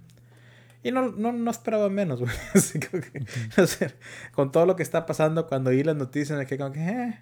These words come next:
Speaker 1: no me sorprende". Entonces, puede que sea los próximos podcasts, van a ser sobre huracanes. Capaz que un huracán pasa aquí y destroza todo este pedo y
Speaker 2: Capaz que hay huracanes con,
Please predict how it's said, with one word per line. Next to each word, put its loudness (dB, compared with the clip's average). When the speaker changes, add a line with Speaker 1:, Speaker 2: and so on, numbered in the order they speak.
Speaker 1:
no -2
me 0
sorprende". -4
Entonces, -4
puede 2
que -6
sea -2
los -2
próximos -2
podcasts, -2
van -2
a -4
ser -4
sobre 0
huracanes. -4
Capaz 0
que 0
un -4
huracán -4
pasa -6
aquí -6
y -2
destroza -8
todo -8
este -14
pedo -4
y -2
Speaker 2:
Capaz 0
que 2
hay 6
huracanes 6
con, 0